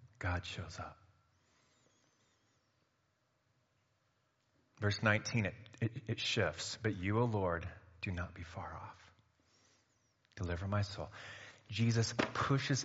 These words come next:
into his identity as the beloved Son. "This is my beloved Son."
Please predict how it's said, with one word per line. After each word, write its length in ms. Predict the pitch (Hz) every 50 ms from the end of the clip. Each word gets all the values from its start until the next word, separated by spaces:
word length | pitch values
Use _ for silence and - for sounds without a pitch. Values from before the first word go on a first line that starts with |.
| - -
into 340 | 123 120 123 127 120 - -
his 360 | 107 - - - 120 113 -
identity 680 | - 104 107 101 92 92 101 104 107 113 113 113 117 -
as 120 | - 110 -
the 100 | - -
beloved 520 | - 92 87 87 95 101 107 - 107 107 -
Son. 360 | - - - 90 87 85 85 90 92 - -
"This 180 | - 101 - -
is 140 | 131 120 120
my 140 | 110 104
beloved 460 | 104 107 95 92 98 95 90 92 90 -
Son." 360 | - - 104 87 80 76